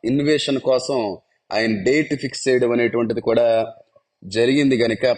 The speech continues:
ప్రార్థించండి, ఇంకా అనేక మంది ఆత్మల రక్షణలోకి నడిపించబడాలని ప్రార్థించండి. మీ అందరికి కూడా మరొకసారి ప్రభు అయిన యేసుక్రీస్తు వారి యొక్క శుభనామంలో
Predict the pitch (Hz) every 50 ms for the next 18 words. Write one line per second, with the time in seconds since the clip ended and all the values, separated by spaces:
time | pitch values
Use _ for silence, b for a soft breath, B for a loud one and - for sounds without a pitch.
0 | - - 127 143 156 151 135 165 170 165 151 - 165 156 151 147 143 131 127 113
1 | 139 135 120 123 131 143 156 151 151 147 147 139 135 131 131 131 127 - 135 135
2 | 131 123 120 117 - - 123 127 123 113 120 113 113 107 117 117 113 117 113 113
3 | 113 113 113 113 117 120 117 101 98 - - _ _ _ _ _ - 113 113 120
4 | 117 107 131 127 120 - 143 139 127 120 123 135 135 139 135 131 - 135 135 131
5 | 127 123 120 120 - - - 123 120 - - 120 113 110 120 123 120 117 117 117
6 | - - - 120 117 113 - 120 117 113 113 113 - - - 113 107 117 117 110
7 | 107 107 107 110 123 123 104 85 - -